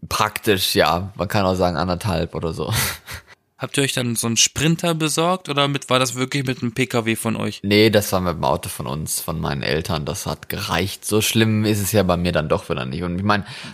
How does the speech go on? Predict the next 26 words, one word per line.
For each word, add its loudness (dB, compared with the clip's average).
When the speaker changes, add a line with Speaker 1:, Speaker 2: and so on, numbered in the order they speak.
Speaker 1:
meine 2
Möbel, 4
die 4
haben 0
wir 4
ja 6
so -4
weit 0
weggetan, 0
weil 0
die -4
waren -2
ja -4
dann -4
ziemlich -6
zerstört. -2
<laughs> 2
Nachdem 2
ich -2
da 4
Speaker 2:
Ja. 0
Speaker 1:
fünf 0
Jahre 6
lang 2
gewohnt 0
hab. 0